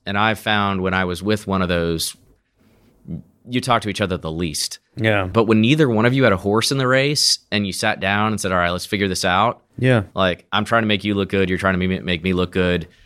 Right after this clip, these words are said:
Speaker 1: Let's high five each other and get in front of the customer."
Speaker 2: Yeah.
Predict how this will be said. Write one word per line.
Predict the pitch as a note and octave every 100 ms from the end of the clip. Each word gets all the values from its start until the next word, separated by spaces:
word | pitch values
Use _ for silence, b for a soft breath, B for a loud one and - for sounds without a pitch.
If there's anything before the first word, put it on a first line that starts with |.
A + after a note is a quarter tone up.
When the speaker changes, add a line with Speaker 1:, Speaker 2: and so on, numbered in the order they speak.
| b b _
Speaker 1:
Let's | G2+ -
high | G2
five | F#2+ F#2+
each | F2 F#2+
other | F2+ F2+
and | F2
get | F2
in | C#2+
front | F2+
of | D#2
the | -
customer." | E2+ - E2 D#2 - _
Speaker 2:
Yeah. | D3 D#3+